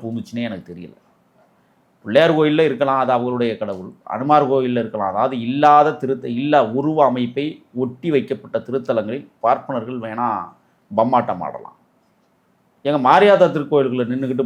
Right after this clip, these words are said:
பொம்மலாட்டம் ஆடினா என்ன? பொம்மலாட்டம் ஆடினா கூட பிரச்சனை இல்லை, ஏன்னா பொம்மலாட்டத்துக்கு கூட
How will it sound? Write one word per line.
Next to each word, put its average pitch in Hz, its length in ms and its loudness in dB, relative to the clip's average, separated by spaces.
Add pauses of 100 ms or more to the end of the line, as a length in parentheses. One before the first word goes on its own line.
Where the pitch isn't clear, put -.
பொம்மலாட்டம் 120 420 2
ஆடினா 101 280 -6
என்ன? 82 120 -16 (320)
பொம்மலாட்டம் 165 440 2
ஆடினா 151 240 4
கூட 147 200 0
பிரச்சனை 120 400 -8
இல்லை, 101 160 -6
ஏன்னா 117 220 -4
பொம்மலாட்டத்துக்கு 131 540 -2
கூட 135 100 -2